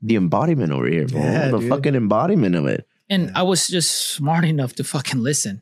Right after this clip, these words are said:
Speaker 1: Mm.
Speaker 3: And that's one of my best attributes. And one of my first section leaders told me that. He's like, "You know what your best skill is? That you just shut the fuck up and listen."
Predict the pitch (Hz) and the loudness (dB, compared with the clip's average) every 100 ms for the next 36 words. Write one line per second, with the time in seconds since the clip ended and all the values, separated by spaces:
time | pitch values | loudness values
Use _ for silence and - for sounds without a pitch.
0 | - 190 156 170 180 180 202 185 208 190 | -4 0 0 2 2 0 0 0 2 2
1 | 175 147 160 170 - 156 - 143 139 - | 0 0 -2 -4 -4 -8 -4 -2 -2 -4
2 | - - 143 143 127 147 165 165 147 127 | -10 -6 -4 -4 -4 -2 0 0 -2 -4
3 | - 151 - - - - 147 - 156 160 | -4 -4 -4 -8 -6 -4 -2 -4 -2 0
4 | 156 - 151 170 202 214 - - _ 165 | -2 -2 -4 -2 -2 -4 -8 -20 _ 0
5 | 143 131 160 214 226 175 139 151 170 - | 2 2 0 0 0 -2 -2 -2 -4 -6
6 | - - - 151 160 196 214 - _ - | -8 -12 -8 -4 -2 -2 -6 -12 _ -6
7 | 127 156 170 139 - 175 - 131 160 151 | -2 0 0 0 -2 -4 -6 -6 -6 -4
8 | 151 123 131 135 127 | -4 -2 -2 -4 -8